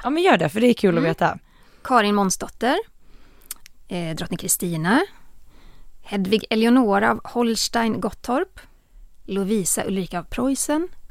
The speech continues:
Speaker 2: Fredrika Dorothea Wilhelmina, Desideria, Louise av Nederländerna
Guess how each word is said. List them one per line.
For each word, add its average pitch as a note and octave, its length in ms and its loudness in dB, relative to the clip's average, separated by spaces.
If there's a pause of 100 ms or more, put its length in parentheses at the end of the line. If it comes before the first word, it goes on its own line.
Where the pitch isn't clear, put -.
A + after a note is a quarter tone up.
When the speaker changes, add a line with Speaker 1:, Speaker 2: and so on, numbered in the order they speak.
(520)
Speaker 2:
Fredrika F#3 480 0
Dorothea F3 500 -4
Wilhelmina, F#3 720 2 (1400)
Desideria, A#3 760 -2 (840)
Louise G3+ 400 2
av G#3 60 4
Nederländerna F#3 640 0